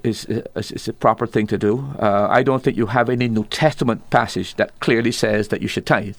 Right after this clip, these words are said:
This, it's not there. It's si-, simply not there.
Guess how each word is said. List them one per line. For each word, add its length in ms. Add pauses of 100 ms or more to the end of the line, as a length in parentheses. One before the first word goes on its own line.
(640)
This, 300
it's 140
not 200
there. 140
It's 140
si-, 220
simply 280
not 200
there. 220